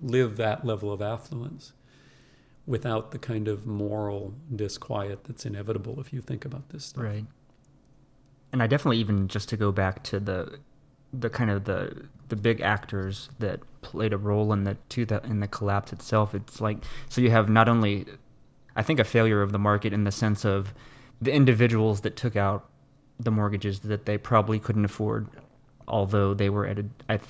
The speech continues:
Speaker 2: would say they're at a systemic disadvantage in terms of knowledge. Um, in some ways, that's a greed-driven
Speaker 1: Mm-hmm.
Speaker 2: element of, I, you know, I want, I want this, this, this home. I want this piece of the American dream, right? So that's what's driving their decision making.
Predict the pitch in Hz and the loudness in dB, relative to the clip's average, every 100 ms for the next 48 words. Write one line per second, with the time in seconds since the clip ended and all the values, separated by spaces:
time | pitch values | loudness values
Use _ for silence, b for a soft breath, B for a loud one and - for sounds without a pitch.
0 | - - 113 - 104 101 98 98 95 - | -14 -6 -6 -2 0 2 0 0 -4 -6
1 | 113 - 107 101 101 104 98 104 101 98 | -6 0 0 0 -2 -6 -4 -2 0 2
2 | 98 101 98 113 104 104 104 104 101 104 | 0 0 -2 -2 -4 -2 0 2 4 2
3 | 101 - B B B B - 104 98 98 | 0 -8 B B B B -4 -2 -2 -2
4 | 101 - - - - _ _ _ _ _ | -6 -10 -20 -20 -20 _ _ _ _ _
5 | _ 131 120 156 170 107 104 98 - 110 | _ 0 4 6 6 4 4 2 2 0
6 | 110 113 117 110 104 104 101 101 101 123 | -2 0 0 0 0 0 0 -2 -4 -6
7 | 123 131 - _ _ - - 113 104 107 | -6 -10 -12 _ _ -6 0 2 2 -2
8 | 107 - 110 107 - 110 107 - 110 113 | -4 -2 2 2 2 0 2 4 4 4
9 | 113 113 107 110 110 - 104 101 - - | 2 2 4 4 2 0 -6 -6 -10 -16
10 | - - _ _ _ - 117 107 - - | -20 -20 _ _ _ -8 -4 -4 -6 -4
11 | - - 107 101 107 101 107 101 110 98 | -4 0 -2 0 -2 0 2 2 0 -4
12 | - - 104 - 101 101 - - 107 101 | -4 -4 -4 -4 -4 -4 -4 0 2 0
13 | 98 104 104 120 113 120 113 - B B | 0 -2 0 0 0 -2 -4 -6 B B
14 | - 123 139 135 120 - 127 107 104 104 | 2 6 6 4 -2 2 2 4 2 2
15 | 107 107 101 113 104 101 104 104 104 | 0 0 -2 0 2 2 0 0 -2